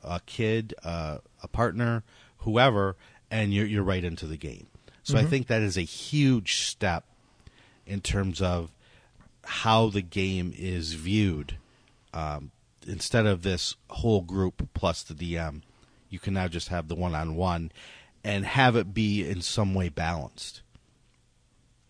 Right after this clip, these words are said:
Speaker 2: Which
Speaker 1: Um,
Speaker 2: is a thing that is not always a, uh, not always there for D and D, right? It'll be nice to have that kinda,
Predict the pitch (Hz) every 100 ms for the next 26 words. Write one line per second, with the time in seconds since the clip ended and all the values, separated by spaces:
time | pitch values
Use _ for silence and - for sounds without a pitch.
0 | - - - 101 98 - - - - 147
1 | 170 170 131 113 104 123 117 120 - 123
2 | 117 113 107 104 - - - - 87 90
3 | 95 113 - 151 139 127 110 113 113 123
4 | 139 113 95 98 95 92 95 87 107 117
5 | 113 131 127 117 113 120 113 113 107 117
6 | 110 101